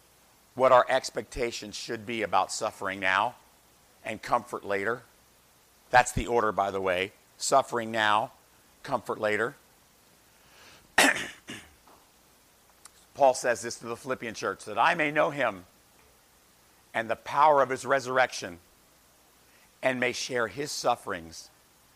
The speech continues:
becoming like him in his death, that by any means possible I may attain the resurrection from the dead."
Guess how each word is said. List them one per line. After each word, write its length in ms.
becoming 400
like 280
him 400
in 160
his 200
death, 480
that 160
by 240
any 220
means 240
possible 680
I 240
may 220
attain 560
the 100
resurrection 840
from 180
the 100
dead." 340